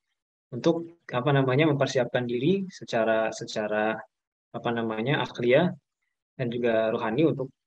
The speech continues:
untuk mengkonsumsi karya para ulama gitu. Jadi tidak, tidak sembrono lah kita ber-, berhadapan dengan mereka, ya. Dan Prof Wan seringkali me-, me-, apa namanya, me-,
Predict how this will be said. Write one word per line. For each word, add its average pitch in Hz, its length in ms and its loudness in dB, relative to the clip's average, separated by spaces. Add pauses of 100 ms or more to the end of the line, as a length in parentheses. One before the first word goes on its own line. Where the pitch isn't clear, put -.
(160)
untuk 127 240 -8
mengkonsumsi 123 480 -2
karya 117 240 -2
para 113 160 -4
ulama 113 480 -8
gitu. - 120 -20 (120)
Jadi 120 180 2 (140)
tidak, 113 240 4
tidak 110 320 0
sembrono 123 560 2
lah 143 80 2
kita 123 240 -2
ber-, 113 240 -4
berhadapan - 880 -10
dengan 104 160 -6
mereka, 104 480 -6 (480)
ya. 113 100 -10 (800)
Dan 117 380 0 (420)
Prof 139 240 4
Wan 196 160 8
seringkali 160 460 6
me-, 143 400 4
me-, 135 240 2
apa 143 160 -4
namanya, 143 340 0
me-, 131 480 -4